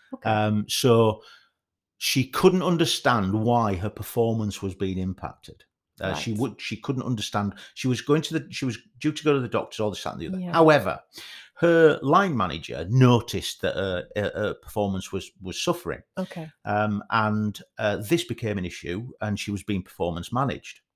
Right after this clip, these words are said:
Speaker 2: Now,
Speaker 1: Right, okay,
Speaker 2: now,
Speaker 1: interesting.
Speaker 2: right, yeah. So the second part of this story is this. The line manager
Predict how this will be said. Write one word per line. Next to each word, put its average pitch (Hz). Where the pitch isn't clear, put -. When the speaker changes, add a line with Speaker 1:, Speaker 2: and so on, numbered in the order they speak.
Speaker 2:
Now, 110
Speaker 1:
Right, 160
okay, 160
Speaker 2:
now, 101
Speaker 1:
interesting. -
Speaker 2:
right, 98
yeah. 98
So 120
the 117
second 208
part 190
of 160
this 135
story 95
is 92
this. 101
The 107
line 156
manager 110